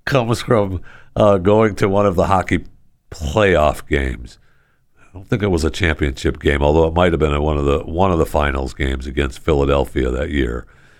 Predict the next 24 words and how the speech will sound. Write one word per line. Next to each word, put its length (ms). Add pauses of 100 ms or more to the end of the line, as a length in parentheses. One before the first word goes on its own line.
(260)
Um, 460 (160)
we're, 600
we, 360 (120)
we 120
had 120
tickets 360
to 160
the, 240
in 240
the, 280
uh, 280 (880)
the 160
V 200
I 120
P 280
area. 520
I'm 80
not 200
sitting 380
down 280
with 140
the 100
unwashed 520
masses 460